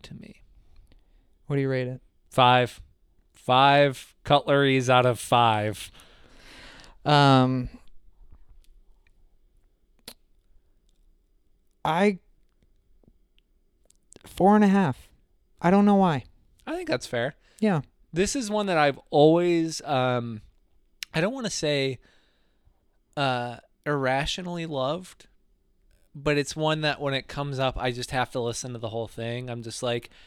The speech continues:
Speaker 1: I, I'm in for the ride. It's a song I would definitely show to people when they're getting into them. I, I, there's something about it that just feels like, to me,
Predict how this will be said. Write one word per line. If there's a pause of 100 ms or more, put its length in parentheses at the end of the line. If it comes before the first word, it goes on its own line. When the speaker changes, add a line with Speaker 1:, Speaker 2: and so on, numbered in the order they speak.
(360)
Speaker 1:
I,
I'm
in
for
the
ride.
It's
a
song
I
would
definitely
show
to
people
when
they're
getting
into
them.
I,
I,
there's
something
about
it
that
just
feels
like, (540)
to
me,